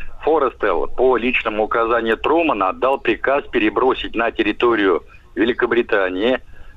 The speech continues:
две группы стратегических бомбардировщиков в составе девяноста самолетов Б двадцать девять, которые способны были нести ядерное оружие на борту. Но, а, как я уже говорил в прошлый раз,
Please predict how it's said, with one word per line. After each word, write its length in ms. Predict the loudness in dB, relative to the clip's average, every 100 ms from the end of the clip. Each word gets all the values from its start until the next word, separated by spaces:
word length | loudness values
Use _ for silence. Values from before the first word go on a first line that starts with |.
| -6
две 260 | 0 2
группы 380 | 2 2 2 0
стратегических 800 | -2 -4 -2 -4 -2 -2 0 0
бомбардировщиков 1080 | 0 -2 -2 0 2 2 2 0 0 -2 -4 -14 -16 -16 -14 -8
в 40 |
составе 600 | -2 -2 0 2 4 4 2 -6 -8
девяноста 600 | -2 2 2 0 0 -2
самолетов 640 | -2 0 0 0 0 0 0
Б 160 | 0
двадцать 440 | 2 0 0 -6 -2
девять, 420 | 2 2 2 -2 -18 -20 -18 -6
которые 540 | -4 0 2 4 4
способны 520 | 2 -2 0 0 0 0
были 220 | 2 2
нести 360 | 2 2 0
ядерное 640 | 2 2 2 2 2 0 -2 -6 -8
оружие 440 | -2 0 2 2 2
на 100 | 0
борту. 500 | 0 -2 -2 -4 -4 -12 -12 -12 -12 -2
Но, 420 | 0 2 0 -2 -10 -20 -8 -2
а, 340 | 0 2 0
как 280 | 0 -2 2
я 120 | 2
уже 180 | 2 2
говорил 360 | 2 4 2
в 40 | 2
прошлый 400 | 0 0 2 2
раз, 280 | 2 0